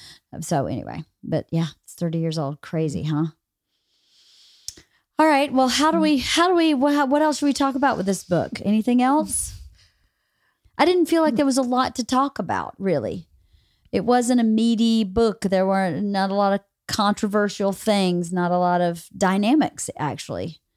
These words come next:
Speaker 1: to me. Um, I wouldn't read it again, but I, I see what you're saying, and I kinda agree with you. Someone, like,
Speaker 2: Yes.
Speaker 1: in a different age group, we've, so many books we've read have been like that. Like that girl, Wash Your
Speaker 2: Mm.
Speaker 1: Face. I was like, if I had been twenty,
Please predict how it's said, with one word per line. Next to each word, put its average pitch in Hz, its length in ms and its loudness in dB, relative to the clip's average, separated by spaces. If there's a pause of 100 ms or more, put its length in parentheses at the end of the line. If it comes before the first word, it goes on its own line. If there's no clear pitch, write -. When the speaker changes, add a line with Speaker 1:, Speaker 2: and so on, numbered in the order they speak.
(640)
Speaker 1:
to 175 100 -2
me. 160 420 -2 (300)
Um, 165 480 0 (600)
I 214 160 4
wouldn't 226 340 0
read 202 220 0
it 185 100 -2
again, 180 480 0
but 175 120 0
I, 185 240 2 (140)
I 196 120 2
see 302 200 2
what 262 120 2
you're 226 100 2
saying, 269 380 2
and 220 80 0
I 202 40 0
kinda 220 220 0
agree 220 260 2
with 262 140 0
you. 175 80 2
Someone, 226 420 2
like, 185 180 0 (280)
Speaker 2:
Yes. - 400 -14
Speaker 1:
in 220 180 2
a 208 80 2
different 226 360 0
age 208 340 2
group, 285 380 2 (500)
we've, 277 260 2
so 381 200 2
many 370 160 4
books 240 240 2
we've 190 180 0
read 190 160 4
have 151 100 -2
been 170 140 2
like 147 200 -2
that. 117 280 -4
Like 208 260 0
that 220 160 0
girl, 247 220 2
Wash 240 240 0
Your 233 80 0
Speaker 2:
Mm. 180 80 -6
Speaker 1:
Face. 233 400 2
I 226 120 2
was 220 140 0
like, 226 180 0
if 240 120 -2
I 277 180 2
had 285 280 2
been 240 200 4
twenty, 254 600 0